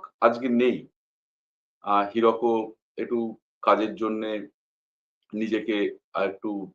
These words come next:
ব্যস্ত রেখেছে, কিন্তু হীরক সশরীরে আমার সঙ্গে আজকে না থাকলেও behind the screen আছে। হীরক অনেকগুলো প্রশ্নও হয়তো তুলে দেবে, তবে <clears throat>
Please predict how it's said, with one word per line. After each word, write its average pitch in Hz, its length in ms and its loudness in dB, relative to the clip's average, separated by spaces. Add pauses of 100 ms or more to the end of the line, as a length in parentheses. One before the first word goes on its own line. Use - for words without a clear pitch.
(120)
ব্যস্ত - 280 0
রেখেছে, 113 460 -2 (580)
কিন্তু 135 180 -4 (120)
হীরক 131 340 4 (240)
সশরীরে 143 560 0 (180)
আমার 110 280 2
সঙ্গে 139 420 -4
আজকে 127 260 -2
না 107 180 0 (160)
থাকলেও 127 460 0 (680)
behind 160 480 0
the 214 140 -6
screen 131 320 -4
আছে। - 360 -2 (800)
হীরক 127 280 6 (540)
অনেকগুলো 123 340 0
প্রশ্নও 123 500 -2
হয়তো 101 300 -2 (400)
তুলে 113 260 0
দেবে, 98 300 0 (800)
তবে 113 220 4 (380)
<clears throat> 131 400 -6